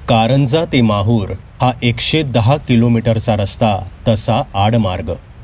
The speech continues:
मार्ग एकदम शांतच. कारंजा सोडलं की दहा किलोमीटरपासूनच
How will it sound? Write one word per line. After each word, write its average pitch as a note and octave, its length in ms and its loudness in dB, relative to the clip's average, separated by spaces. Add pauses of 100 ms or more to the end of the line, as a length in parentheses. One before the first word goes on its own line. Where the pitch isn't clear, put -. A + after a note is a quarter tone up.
(600)
मार्ग G2+ 480 0 (280)
एकदम G#2+ 420 0
शांतच. F#2+ 720 -4 (840)
कारंजा A#2 520 2
सोडलं A#2 500 0 (100)
की A#2+ 120 2
दहा A2 340 0
किलोमीटरपासूनच A#2+ 1400 0